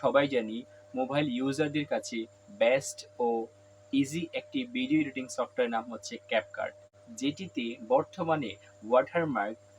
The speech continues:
লগইন সহ আরও নানান ধরনের সমস্যা রয়েছে, যার ফলে অনেকেই আবার ভিডিও এডিটিং করা ছেড়ে দিয়েছে। অনেকেই আবার YouTube-এ সার্চ করা শুরু করেছে কিভাবে CapCut Pro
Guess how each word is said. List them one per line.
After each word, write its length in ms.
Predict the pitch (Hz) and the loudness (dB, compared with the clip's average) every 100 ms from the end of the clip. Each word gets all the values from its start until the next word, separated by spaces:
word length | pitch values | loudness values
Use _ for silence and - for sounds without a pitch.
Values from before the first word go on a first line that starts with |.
| 110 | 0
লগইন 320 | 123 139 165 170 | 4 4 2 -2
সহ 160 | - 165 165 - - 117 | -2 4 4 4 4 4
আরও 160 | 127 131 | 4 2
নানান 200 | 127 143 143 | 2 2 2
ধরনের 300 | 117 120 131 - | 0 -2 -4 -2
সমস্যা 380 | 143 139 - 117 | -2 -2 -4 -4
রয়েছে, 400 | 113 107 - 98 - - - - - | -2 -4 -6 -10 -12 -18 -20 -20 -16
যার 200 | - 123 - | -6 -4 -2
ফলে 240 | - 160 113 - 113 | 4 4 4 -4 -2
অনেকেই 360 | 127 147 180 175 120 | -2 -2 -4 -4 -4
আবার 200 | 110 107 107 - - 113 117 | -2 -2 -4 -10 -14 -8 -4
ভিডিও 260 | 123 151 165 127 | 0 2 0 -2
এডিটিং 320 | 120 117 123 120 | -4 -4 -4 -2
করা 180 | 123 113 113 - | 0 2 0 0
ছেড়ে 200 | 151 160 | 2 2
দিয়েছে। 320 | 123 98 - - - - - _ - - | 0 -6 -8 -14 -16 -20 -20 _ -8 2
অনেকেই 460 | 123 160 170 208 196 151 | 4 4 0 -6 0 0
আবার 180 | 135 123 104 | 2 -4 -2
YouTube-এ 420 | 131 160 170 120 117 131 | 0 2 0 -2 -4 -4
সার্চ 200 | - 147 - | -2 -2 0
করা 140 | 180 180 - | 4 4 2
শুরু 160 | 190 196 | -6 -2
করেছে 340 | 170 117 - 123 - - - | -2 -2 -4 -8 -10 -16 -6
কিভাবে 440 | 165 156 165 110 98 - | -2 4 2 2 -6 -2
CapCut 460 | 139 135 - 156 156 - | 0 0 2 4 4 0
Pro 180 | - 165 | 2 2